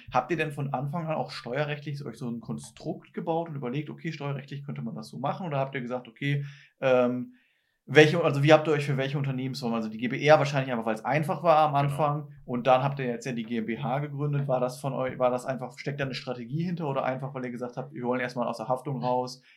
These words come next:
Speaker 1: und eine G M B H kann man recht einfach gründen?
Speaker 2: Genau. Also eigentlich alles, alles gleichzeitig, ne?
Speaker 1: Mhm.
Speaker 2: Also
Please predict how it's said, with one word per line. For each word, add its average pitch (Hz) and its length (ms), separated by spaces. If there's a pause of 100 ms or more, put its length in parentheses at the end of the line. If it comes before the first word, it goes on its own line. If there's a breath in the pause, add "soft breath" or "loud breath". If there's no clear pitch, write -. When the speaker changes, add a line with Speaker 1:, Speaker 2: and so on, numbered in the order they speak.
(100)
Speaker 1:
und 123 160
eine 139 80
G 131 100
M 123 60
B 117 100
H 120 120
kann 127 160
man 117 100
recht 110 260
einfach 123 360
gründen? - 600 (220)
Speaker 2:
Genau. 95 420 (300)
Also 101 320 (500)
eigentlich 110 500
alles, 110 540
alles 110 220
gleichzeitig, 92 600
ne? 107 200
Speaker 1:
Mhm. 120 240
Speaker 2:
Also 104 300